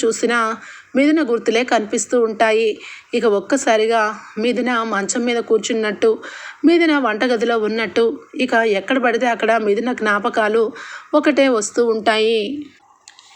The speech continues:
ఇక ఇక్కడికి వచ్చేస్తే అందరూ కూడా చాలా సంతోషంగా ఉంటారు. ఇక మిథున వాళ్ళ అన్నయ్య, వదిన ఇద్దరు కూడా పక్కకు వచ్చి, "ఏమండి, ఇక మన మిథున మన ఇంటికి వచ్చేసింది.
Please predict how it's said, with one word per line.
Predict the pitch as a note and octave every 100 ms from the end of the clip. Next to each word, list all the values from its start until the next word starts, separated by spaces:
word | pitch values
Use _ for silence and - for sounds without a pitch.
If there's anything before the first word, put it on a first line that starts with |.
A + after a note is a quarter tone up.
| _ _ - _
ఇక | D4 D4
ఇక్కడికి | B3+ B3+ A#3 - A#3+ A#3+
వచ్చేస్తే | G3+ A#3+ A3+ B3+ A#3+ A3+ -
అందరూ | G3 G3 A#3 C4
కూడా | A#3+ A3+
చాలా | A#3+ A#3+ G#3+ A#3
సంతోషంగా | A#3+ G3 F#3+ B3 - A3+ A#3+
ఉంటారు. | A#3 A3 A#3 A3+ A3+ - - - - -
ఇక | B3+ B3
మిథున | A#3+ A#3 G#3 A#3 C4
వాళ్ళ | B3+ A#3+ A#3+
అన్నయ్య, | G#3+ G3 A#3+ B3
వదిన | B3+ A3 A3
ఇద్దరు | A#3 G3+ F3+ B3 C4
కూడా | A3+ A#3
పక్కకు | B3+ G3+ G3 B3 A#3+
వచ్చి, | G#3 - A3+ G#3
"ఏమండి, | G#3 A3 A#3+ A3+ A#3 D4 - - - -
ఇక | C#4+ C#4+
మన | B3+ A#3+
మిథున | A3 G3+ D4
మన | C4+ A#3+
ఇంటికి | A#3 A3+ C#4
వచ్చేసింది. | C4 A3+ - A#3+ A#3 A3 A#3 F#3+